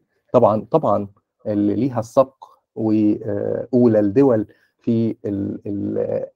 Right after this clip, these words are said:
الحجم التحلية العالمي هي المملكة العربية السعودية.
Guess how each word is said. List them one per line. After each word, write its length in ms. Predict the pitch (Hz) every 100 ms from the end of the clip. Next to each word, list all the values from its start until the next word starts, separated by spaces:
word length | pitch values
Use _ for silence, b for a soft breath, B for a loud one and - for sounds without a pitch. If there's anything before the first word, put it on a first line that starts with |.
| 113
الحجم 640 | 101 104 - 123 104 104
التحلية 680 | 101 101 113 - 117 117 101 _ _ 110
العالمي 680 | 104 104 113 139 147 123
هي 340 | 120 123 123 123 b b b
المملكة 400 | 107 104 110 120
العربية 380 | 110 101 107 123
السعودية. 540 | 120 - - 117 165